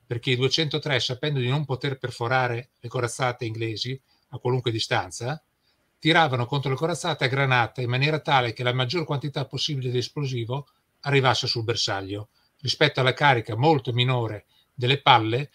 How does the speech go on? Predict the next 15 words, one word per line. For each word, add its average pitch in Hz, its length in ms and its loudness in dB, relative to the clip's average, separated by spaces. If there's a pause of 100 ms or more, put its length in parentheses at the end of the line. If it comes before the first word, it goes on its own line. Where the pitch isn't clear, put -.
(140)
le 127 120 -4
quali 123 320 2
ave-, 127 280 0
hanno 117 500 -2
lo 127 80 -6
spessore 117 680 -2
particolarmente 120 1000 -2 (460)
accentuato 135 840 2
e 160 80 -8
conseguentemente 135 840 0
hanno 123 180 2
minore 131 420 2
carica 113 340 -2
di 95 100 -6
scoppio. - 440 -16